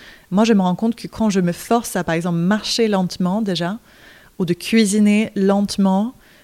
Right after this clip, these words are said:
euh, sans être dans le rush, sans regarder la montre, ça fait un bien fou. Déjà, ça, ça fait une pause pour le cerveau. Donc, en fait, tu peux très bien intégrer des petites choses, des petits gestes au quotidien pour t'apaiser, euh, sans partir en retraite, forcément. Euh,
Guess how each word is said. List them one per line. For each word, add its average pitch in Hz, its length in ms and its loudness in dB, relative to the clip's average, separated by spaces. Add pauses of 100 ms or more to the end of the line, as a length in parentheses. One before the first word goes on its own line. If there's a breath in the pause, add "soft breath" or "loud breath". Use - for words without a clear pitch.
(220 soft breath)
euh, 170 540 -2
sans 202 480 0
être 185 160 2
dans 180 140 2
le 175 120 2
rush, 170 580 -2 (100)
sans 202 240 -2
regarder 180 340 0
la 175 140 0
montre, 190 400 -6 (600 soft breath)
ça - 240 -4
fait 180 160 -4
un 170 60 0
bien 170 220 -2
fou. 220 260 -6 (240)
Déjà, 185 300 -2
ça, 180 260 -4
ça 175 160 -6
fait 180 100 -4
une 175 80 0
pause 208 220 0
pour 208 140 -4
le 180 60 -2
cerveau. 180 380 -4 (480 loud breath)
Donc, 190 120 0
en 196 80 2
fait, 233 160 2
tu 208 140 -8
peux 196 100 -2
très 220 180 0
bien 214 160 4
intégrer 196 420 2
des 190 100 2
petites - 240 -4
choses, 208 260 2
des 185 80 2
petits 196 180 -2
gestes 196 400 -2
au 226 80 6
quotidien 202 680 0
pour - 160 -6
t'apaiser, 175 560 -2 (500 loud breath)
euh, 170 300 -2
sans 208 580 2
partir 196 400 -2
en 170 60 0
retraite, 196 720 0
forcément. 185 720 2
Euh, 156 320 0